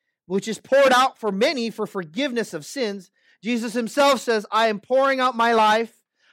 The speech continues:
I will die this violent death for you, and I do this so that you will be forgiven." Hebrews chapter nine says, "All things are cleansed with blood, and without shedding of blood there is no forgiveness."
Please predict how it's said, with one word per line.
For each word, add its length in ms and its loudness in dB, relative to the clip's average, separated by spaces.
I 180 2
will 260 0
die 560 0
this 180 -4
violent 500 2
death 280 0
for 140 -6
you, 380 -4
and 160 0
I 140 4
do 300 2
this 180 0
so 220 2
that 240 0
you 80 -4
will 120 -2
be 220 -2
forgiven." 760 -2
Hebrews 280 -6
chapter 360 -4
nine 360 0
says, 640 -4
"All 180 0
things 280 -8
are 80 -6
cleansed 340 -2
with 160 -6
blood, 300 0
and 100 -8
without 300 -2
shedding 340 -6
of 140 -8
blood 240 0
there 140 -4
is 120 -10
no 220 -8
forgiveness." 1040 -10